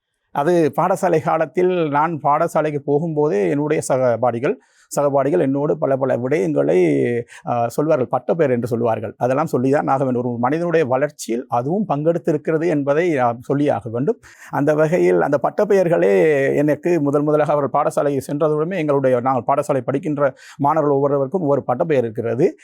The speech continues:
அது அந்த காலத்திலிருந்து வந்த ஒரு விடயம். ம், இந்தியாவிலிருந்து இலங்கை, இந்திய, அ, வம்சாவளி மக்கள் என்று நாங்கள் வரும்போது தனியாக வரவில்லை,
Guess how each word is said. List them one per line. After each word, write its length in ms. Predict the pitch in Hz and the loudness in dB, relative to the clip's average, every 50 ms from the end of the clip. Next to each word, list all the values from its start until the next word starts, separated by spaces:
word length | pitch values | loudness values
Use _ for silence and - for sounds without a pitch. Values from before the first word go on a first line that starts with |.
| - _ | -20 _
அது 220 | - 123 131 143 123 | -4 -2 0 0 0
அந்த 280 | 120 123 127 131 120 | 0 0 2 2 2
காலத்திலிருந்து 1000 | 117 127 127 139 147 - 151 147 139 135 143 143 139 151 156 151 143 135 127 117 117 | 2 2 0 0 -2 -2 0 0 0 0 0 -2 0 2 2 4 4 2 2 2 2
வந்த 260 | 117 120 127 135 143 131 | 0 0 0 2 2 2
ஒரு 160 | 120 113 117 | 0 0 0
விடயம். 340 | 131 143 175 160 117 - - | 0 0 0 -2 -4 -8 -10
ம், 220 | - 131 120 120 117 - - | -8 -8 -8 -8 -8 -10 -4
இந்தியாவிலிருந்து 1120 | - 143 156 180 190 214 208 202 196 190 190 185 202 202 190 214 214 208 196 185 165 - - | -2 -2 0 2 2 2 2 2 2 2 0 -2 -2 -2 -2 0 2 4 4 2 2 0 -2
இலங்கை, 460 | - 147 151 165 180 180 180 175 180 - | -2 -2 0 0 -2 -4 -6 -6 -4 -2
இந்திய, 580 | 151 175 180 196 202 202 208 190 180 - - - _ - | -2 -2 -2 0 0 2 2 2 2 0 -4 -12 _ -6
அ, 140 | 151 147 139 | -2 -2 0
வம்சாவளி 460 | 127 139 143 156 - - 185 185 175 | 0 0 0 -2 -2 -4 -4 -2 -2
மக்கள் 300 | 170 160 139 - - 170 | -2 -2 -2 0 0 0
என்று 220 | 165 156 151 156 156 | 0 0 0 0 -2
நாங்கள் 180 | 147 139 123 | -2 -2 0
வரும்போது 460 | 117 123 135 165 170 156 170 170 185 170 | 0 0 0 0 0 0 0 0 -2 -2
தனியாக 360 | - 135 139 151 151 151 131 | -2 -2 0 2 2 2 2
வரவில்லை, 280 | 120 113 110 113 117 | 0 0 -2 -2 -4